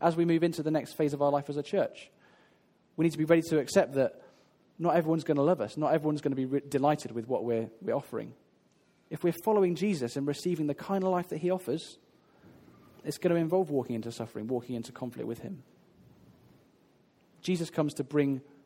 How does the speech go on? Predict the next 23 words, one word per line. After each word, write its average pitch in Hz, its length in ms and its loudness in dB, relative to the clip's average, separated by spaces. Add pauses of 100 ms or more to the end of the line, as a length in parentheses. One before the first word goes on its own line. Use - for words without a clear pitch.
(120)
life, 147 420 2
true 202 380 -2
life, 104 420 -2 (760)
as 170 160 2
it 180 60 6
was 156 140 0
meant 147 200 0
to 147 80 -6
be, 131 200 -2
life 143 360 0
with 143 240 -2
the 127 60 -8
Father. 127 480 -4 (1300)
That 147 160 2
may 196 200 4
well 202 140 4
involve 131 320 0
conflict. - 580 -12 (420)
It 123 100 -6
will 147 140 0
definitely 123 840 -2 (440)
involve 113 400 -4
joy, 110 380 -4